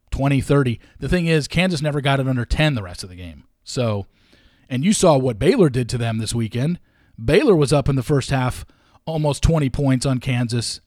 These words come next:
and then ended up losing the game by seventeen. So Kansas shows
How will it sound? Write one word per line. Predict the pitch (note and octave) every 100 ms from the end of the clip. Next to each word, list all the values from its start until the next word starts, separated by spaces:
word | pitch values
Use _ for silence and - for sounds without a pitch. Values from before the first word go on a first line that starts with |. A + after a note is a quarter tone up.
| _
and | E3 E3+
then | E3
ended | E3+ D3+
up |
losing | F3+ E3 D3+
the |
game | B2 G3 F#3
by | B2+
seventeen. | - C3+ A2 - A#2 - _ _ _ _ _ _ _
So | - D#3+ C3 A#2
Kansas | F3 E3+ D3 A#2+
shows | G3+ F3 D3 C3+ -